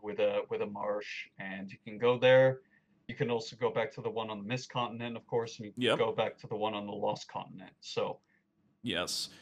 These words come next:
Speaker 2: But the one on Lennar Island, though, what's, uh, what's your warning to
Speaker 1: Oh.
Speaker 2: people on that?
Speaker 1: Right? I, I don't know if this has ever happened to you, man. This has
Speaker 2: <laughs>
Speaker 1: definitely happened to me. I'm always super careful. And if you're a new player to Final Fantasy nine,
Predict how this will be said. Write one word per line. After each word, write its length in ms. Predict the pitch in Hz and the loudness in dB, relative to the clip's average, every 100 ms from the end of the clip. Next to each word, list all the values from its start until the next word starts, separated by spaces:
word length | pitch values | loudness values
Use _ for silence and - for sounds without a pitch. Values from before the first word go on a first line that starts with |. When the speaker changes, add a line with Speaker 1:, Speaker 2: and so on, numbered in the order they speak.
| - | 4
Speaker 2:
But 220 | 170 233 160 | 8 8 8
the 80 | |
one 180 | 160 208 | 8 8
on 120 | 262 | 8
Lennar 340 | 214 202 202 185 | 8 10 10 12
Island, 380 | 185 175 139 123 | 10 10 8 8
though, 460 | 123 120 117 120 - - | 10 10 8 4 -2 2
what's, 300 | 127 135 - | 4 4 6
uh, 440 | 170 165 151 135 127 - _ - | 8 10 10 10 6 -2 _ -4
what's 180 | 139 | 4
your 100 | 175 | 8
warning 440 | 156 156 160 165 147 | 10 10 12 12 12
to 60 | |
Speaker 1:
Oh. 40 | 131 | 10
Speaker 2:
people 360 | 139 127 131 | 6 4 6
on 180 | 117 117 | 6 6
that? 420 | 117 117 110 - - | 8 6 6 0 -2
Speaker 1:
Right? 680 | 143 143 156 196 247 247 - - | 6 10 12 12 10 6 -6 6
I, 160 | 160 202 | 10 12
I 80 | 190 | 12
don't 160 | 277 311 | 12 10
know 80 | 320 | 6
if 100 | - | 4
this 180 | 285 247 | -2 -2
has 120 | 240 | 2
ever 240 | 269 262 | 4 4
happened 320 | 240 247 233 202 | 6 6 4 0
to 140 | 202 | 2
you, 80 | 220 | 4
man. 240 | 180 160 | 8 8
This 100 | 165 | 8
has 180 | 175 185 | 2 2
Speaker 2:
<laughs> 100 | 156 | 2
Speaker 1:
definitely 480 | 180 180 247 254 226 | 2 2 0 0 4
happened 320 | 208 208 185 | 4 2 0
to 100 | - | -6
me. 160 | 180 160 | -2 2
I'm 180 | 135 156 | 4 6
always 300 | 220 208 - | 4 2 -2
super 360 | - 208 175 | -6 -6 -6
careful. 540 | 151 160 156 151 127 - - _ _ - | 0 4 6 4 -2 -6 -14 _ _ -4
And 300 | 143 143 143 | 2 2 2
if 180 | 143 139 | 0 0
you're 200 | 147 147 | 2 4
a 40 | 139 | 4
new 480 | 156 196 208 208 - - | 2 0 -2 -4 -8 0
player 400 | 160 156 143 127 | 6 8 8 4
to 140 | - 147 | -4 -6
Final 260 | 147 139 131 | -2 -2 0
Fantasy 340 | 139 131 - | -4 -4 -4
nine, 420 | 135 131 120 117 | 0 2 0 -4